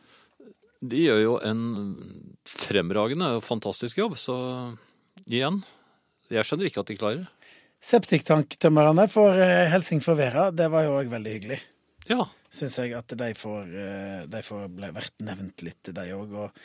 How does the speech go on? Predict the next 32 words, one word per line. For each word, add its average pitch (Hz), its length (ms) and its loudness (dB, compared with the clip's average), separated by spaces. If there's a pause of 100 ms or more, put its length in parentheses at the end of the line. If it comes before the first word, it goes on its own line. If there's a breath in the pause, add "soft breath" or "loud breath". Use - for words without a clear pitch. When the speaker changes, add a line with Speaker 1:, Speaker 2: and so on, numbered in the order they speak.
(320 loud breath)
Speaker 2:
så - 280 2
har 180 200 6
det 185 140 4
da 214 100 6
dukket 180 260 0
opp 147 140 -4
et 131 140 -2 (140)
nytt - 340 -2
uttrykk, 123 500 -4
nå 156 120 0
skal 151 200 2
ikke 127 180 -2
vi 90 720 0
ta 143 140 2
dette 123 220 -2
for 139 80 -2
langt, 143 260 0
men 151 180 6 (720 loud breath)
dette 156 240 4
med 135 180 4
å 143 120 4
ikke 147 260 0
forstå - 380 -2
en 139 100 0
døyt, 165 420 0 (260)
eller 127 160 -2
ikke 135 260 -2
gi 135 80 0
en 135 140 -2
døyt 123 260 -4
for 113 160 -6
noe. 110 360 -2